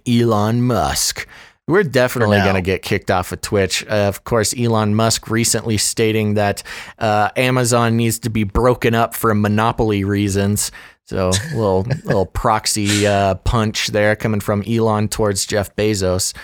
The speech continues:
Speaker 1: And now we're just reading this, this, uh, glowing review of Elon Musk from,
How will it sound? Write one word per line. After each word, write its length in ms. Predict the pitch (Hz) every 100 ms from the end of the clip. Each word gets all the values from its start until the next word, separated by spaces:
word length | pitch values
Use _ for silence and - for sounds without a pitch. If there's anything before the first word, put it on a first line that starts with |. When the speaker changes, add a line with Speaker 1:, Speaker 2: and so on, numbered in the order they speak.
| - - -
Speaker 1:
And 140 | 98
now 160 | 98 101
we're 100 | 92
just 220 | 95 -
reading 400 | 95 101 98 98
this, 320 | 90 - - - - _
this, 300 | - 87 -
uh, 160 | 101 90
glowing 680 | 92 117 135 147 139 127 120
review 500 | 120 110 110 120 117
of 140 | 98
Elon 440 | 113 110 104 98 98
Musk 340 | 104 98 -
from, 400 | - - 95 92